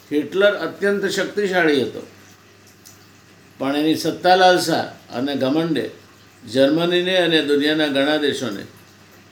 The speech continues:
તબાહી તરફ ધકેલ્યા. આ સામે નરસિંહ મહેતા અકિંચન હતા. કોઈ જ લાલસા એમને વિચલિત નહોતી કરી શકી.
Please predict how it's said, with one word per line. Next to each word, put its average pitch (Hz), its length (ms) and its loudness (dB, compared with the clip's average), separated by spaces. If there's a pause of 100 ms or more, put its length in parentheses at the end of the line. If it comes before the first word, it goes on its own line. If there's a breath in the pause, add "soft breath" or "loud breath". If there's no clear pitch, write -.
(120)
તબાહી 151 360 4
તરફ 143 260 0
ધકેલ્યા. 110 440 -6 (1080)
આ 165 160 2
સામે 170 520 0 (580)
નરસિંહ 147 420 0
મહેતા 190 580 0 (160)
અકિંચન 180 560 0
હતા. - 260 -6 (720)
કોઈ 190 200 4
જ 185 100 0
લાલસા 175 480 2
એમને 165 340 -2
વિચલિત 151 440 -4 (440)
નહોતી 147 380 0
કરી 123 240 -2
શકી. 107 360 -14